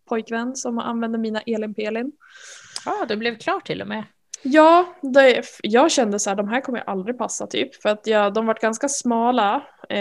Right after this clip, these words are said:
Speaker 2: Ja.
Speaker 1: men han har ganska smala händer, han har långa fingrar.
Speaker 2: Ja.
Speaker 1: Men på mig kändes de lite tight, men han tycker att de är jättebra. Och så är de tunna, han är ganska varm av sig.
Speaker 2: Ja, men det blir perfekt.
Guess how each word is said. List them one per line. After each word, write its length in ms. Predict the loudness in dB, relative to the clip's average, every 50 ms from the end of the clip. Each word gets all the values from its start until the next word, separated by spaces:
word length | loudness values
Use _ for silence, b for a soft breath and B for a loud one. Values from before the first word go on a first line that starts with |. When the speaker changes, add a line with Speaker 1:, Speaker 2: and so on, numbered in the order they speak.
| -2 -2 -2 0 0
Speaker 2:
Ja. 180 | 2 2 2
Speaker 1:
men 120 | 0 -2 -2
han 240 | -2 -2 -2 0 0
har 160 | -2 -2 -2
ganska 260 | -2 -6 -6 -8 -12
smala 300 | -14 -10 -8 -8 -8 -8
händer, 280 | -10 -12 -12 -12 -12 -12
han 140 | -10 -10
har 80 | -8 -6
långa 280 | -6 -6 -8 -10 -10 -8
fingrar. 460 | -8 -8 -6 -6 -6 -8 -8 -10 -14 _ _ _ _ _ _ _ _ _
Speaker 2:
Ja. 300 | -6 -4 -4 -4 -6 -12 _ _ _ _ _ _ _ -10 -4
Speaker 1:
Men 140 | -4 -2 -2
på 100 | 0 2
mig 180 | 2 2 2 2
kändes 300 | 0 0 -2 -2 -2 -2
de 120 | -4 -4
lite 180 | -4 -4 -6 -2
tight, 360 | 0 2 2 2 0 -4 -6
men 100 | -2 -2
han 120 | -2 -2
tycker 200 | -2 -4 -6 -6
att 60 | -8
de 100 | -6 -6
är 40 | -6 -6
jättebra. 380 | -6 -8 -8 -6 -6 -4 -4
Och 80 | -4 -2
så 60 | -2
är 40 | -4
de 120 | -4 -4
tunna, 380 | -6 -6 -6 -6 -6 -6 -8 -8
han 180 | -8 -8 -8
är 40 | -8
ganska 240 | -10 -12 -12 -12 -10
varm 260 | -10 -8 -10 -10 -10
av 100 | -12 -12
sig. 280 | -12 -10 -10 -10 -10 -12 b b b b b b b b b b -14
Speaker 2:
Ja, 60 | -12
men 140 | -10 -10 -10
det 60 | -12
blir 160 | -12 -14 -16
perfekt. 600 | -16 -16 -20 -20 -20 -20 -20 _ _ _ _ -20